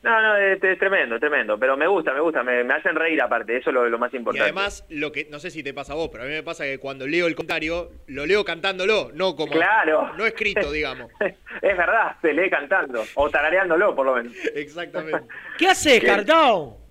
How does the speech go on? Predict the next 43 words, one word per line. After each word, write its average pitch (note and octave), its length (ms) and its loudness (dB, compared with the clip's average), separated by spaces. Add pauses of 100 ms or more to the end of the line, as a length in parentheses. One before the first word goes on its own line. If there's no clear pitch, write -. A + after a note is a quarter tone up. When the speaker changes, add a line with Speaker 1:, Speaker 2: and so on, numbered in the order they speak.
Speaker 1:
Muy G3 300 2
bien, F3+ 320 4
Speaker 3:
¿Cómo G4+ 220 2
Speaker 1:
che. E4 140 6
Speaker 3:
anduvo C4 240 8
la A3 140 4
máquina A3 400 2
del G#3+ 180 4
emperador? G#3 880 6 (380)
Speaker 1:
Escúchame, E3 760 0 (800)
me, D#3 320 -2
me D3+ 140 -2
escribieron F3 640 -2
de D#3+ 120 2
afa, B2 360 -2 (420)
Chiqui D4+ 220 0
Tapia. B2 400 -2 (1040)
Speaker 3:
¿Claudio? C4+ 460 2
Speaker 1:
Me E4 100 0
ti-, - 80 -10 (300)
me C3+ 160 -2
tira D#3+ 160 0
un D#3+ 100 0
WhatsApp, D3 380 0
Claudio. A2+ 380 -2
Speaker 2:
Ah, - 40 -18
mierda, C3 340 -14
Speaker 3:
¿Qué F#4+ 220 2
te D#4+ 160 0
Speaker 2:
al-, G3+ 80 2
Speaker 3:
dijo? F3 140 -4
Speaker 2:
algo D3+ 220 -2
grave F#3 320 -2
para A#2 160 -14
que A#2+ 100 -16
te B2 60 -16
escriba. C3+ 340 -14 (400)
Speaker 1:
Me C3 160 0
pregunta, C#3+ 420 0
me B2+ 100 -6
dice, B2+ 140 -6
"Mirá, C3 180 -2
Nico, A#2+ 400 -4